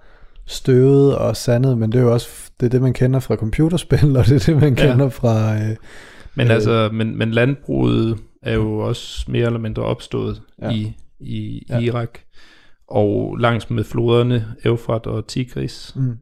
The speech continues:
Speaker 2: har man, har man altid haft et, et meget veludviklet landbrug. Så der har været mange grøntsager.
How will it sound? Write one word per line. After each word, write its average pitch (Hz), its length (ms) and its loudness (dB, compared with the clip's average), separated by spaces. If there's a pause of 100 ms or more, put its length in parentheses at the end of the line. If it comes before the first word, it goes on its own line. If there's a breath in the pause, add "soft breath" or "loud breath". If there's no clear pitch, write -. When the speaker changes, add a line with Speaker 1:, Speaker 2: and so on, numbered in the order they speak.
Speaker 2:
har 120 120 -2
man, 107 560 -6
har 117 80 -6
man 113 180 -6
altid 113 220 -6
haft 107 280 -6
et, - 80 -8 (220)
et - 140 -20
meget 117 440 -6 (680)
veludviklet 120 640 -4
landbrug. 120 480 -8 (720 soft breath)
Så - 140 -6
der 110 60 2
har 110 80 2
været 107 160 2
mange 107 180 -4
grøntsager. 110 580 -4